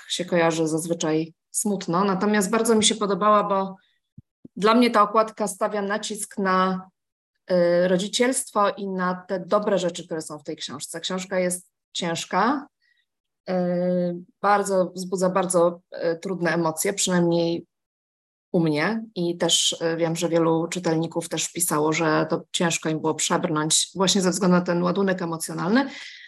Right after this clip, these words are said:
a dla mnie właśnie w tej okładce jest to, co jest pozytywne w tej książce, w tym, w tej relacji ojca z dziećmi i, i w tym, że, no, on się tak bardzo stara, żeby było dobrze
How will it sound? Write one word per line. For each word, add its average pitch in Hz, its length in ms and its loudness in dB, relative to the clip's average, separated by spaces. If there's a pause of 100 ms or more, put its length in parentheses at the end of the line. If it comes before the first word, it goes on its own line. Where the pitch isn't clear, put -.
(180)
a 196 80 2
dla 208 180 4
mnie 254 160 6
właśnie 226 260 2
w - 60 -10
tej 226 120 -4
okładce 220 460 -4
jest - 380 -4 (140)
to, 233 120 -2
co 226 120 -4
jest 208 260 -6
pozytywne 180 580 -2
w 151 60 -16
tej 156 120 -4
książce, 156 520 -8
w 147 100 -16
tym, 170 440 -6 (160)
w - 80 -20
tej 185 140 0
relacji 180 720 0 (380)
ojca 185 360 2
z 175 100 0
dziećmi 208 680 0 (560)
i, 190 360 2
i 185 40 -4
w 185 100 -8
tym, 233 300 4
że, 208 460 2 (300)
no, 202 320 -6 (360)
on 208 120 2
się 190 100 -2
tak 180 160 -2
bardzo 185 240 -2
stara, 160 460 0 (200)
żeby 170 240 -6
było 165 220 0
dobrze 151 420 -6